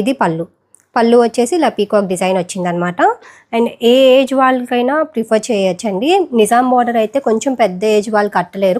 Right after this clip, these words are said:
కొంచెం వెయిట్ ఉంటాయి కాబట్టి. ఇవైతే చాలా లైట్ వెయిట్‌లో చాలా బాగున్నాయి. And ఇది బ్లౌజ్. కోరా బేస్ వచ్చి రెడ్ కలర్‌తో all over design అనమాట. దీంట్లో కూడా బ్లాక్ లేదు. So చూసుకోండి, బ్లాక్ కొంతమంది లైక్ చేయరు కదా.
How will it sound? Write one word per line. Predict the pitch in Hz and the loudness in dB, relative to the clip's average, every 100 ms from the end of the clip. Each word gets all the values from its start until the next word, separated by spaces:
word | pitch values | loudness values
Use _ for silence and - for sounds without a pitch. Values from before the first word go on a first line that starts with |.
| - | 0
కొంచెం | 220 220 240 | 0 0 -2
వెయిట్ | 185 180 196 | 0 -2 -4
ఉంటాయి | 185 180 | -4 -4
కాబట్టి. | 170 185 254 | -6 -6 -4
ఇవైతే | 208 180 277 277 | -2 -2 -2 -2
చాలా | 175 185 214 | -2 0 0
లైట్ | 185 180 196 | -2 -2 -4
వెయిట్‌లో | 180 208 214 | -4 -4 -2
చాలా | 170 175 180 | -2 0 0
బాగున్నాయి. | 165 165 208 370 - - - 240 | -2 0 -2 -2 -6 -20 -8 0
And | 240 | 0
ఇది | 240 262 | 2 0
బ్లౌజ్. | 196 165 170 - | 0 -2 -6 0
కోరా | 226 233 226 | 2 4 2
బేస్ | 220 220 | 0 -2
వచ్చి | 214 302 | -4 -2
రెడ్ | 214 - 202 | -2 -2 -4
కలర్‌తో | 196 196 277 | -4 -2 2
all | 196 190 196 | 2 2 0
over | 202 | 0
design | 180 175 175 | -2 -4 -6
అనమాట. | 165 170 180 185 | -8 -8 -6 0
దీంట్లో | 220 233 233 226 | 2 2 2 0
కూడా | 233 226 | 0 0
బ్లాక్ | 185 180 196 180 | 0 -2 -2 -2
లేదు. | 180 359 440 - | 0 0 -2 -6
So | 202 190 | -6 -4
చూసుకోండి, | 202 - 226 233 285 | -4 -4 -2 -2 -2
బ్లాక్ | 190 196 - - | 0 0 -2 -2
కొంతమంది | 220 208 220 214 240 190 | 0 0 0 2 2 0
లైక్ | 180 - 220 | -4 -4 -2
చేయరు | 180 175 | -2 -2
కదా. | 185 | -2